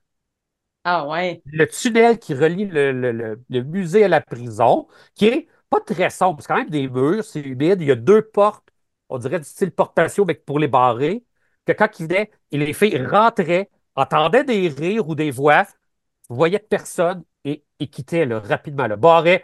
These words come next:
Speaker 2: C'est barré, je m'en vais, c'est fini, je vais pas aller plus loin. » C'est arrivé souvent.
Speaker 1: Wow.
Speaker 2: Il y a, il y a, il y a eu aussi, euh, du monde qui demandait,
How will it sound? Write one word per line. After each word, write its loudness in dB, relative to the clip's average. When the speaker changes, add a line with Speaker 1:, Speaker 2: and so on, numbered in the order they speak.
Speaker 2:
C'est -2
barré, 0
je -16
m'en 2
vais, 0
c'est -10
fini, -12
je -6
vais -2
pas 0
aller -2
plus -10
loin. » -6
C'est -8
arrivé -2
souvent. -10
Speaker 1:
Wow. -2
Speaker 2:
Il -4
y 6
a, 8
il 2
y 6
a, 6
il -2
y 6
a 6
eu 2
aussi, -4
euh, 2
du -16
monde -2
qui -16
demandait, -2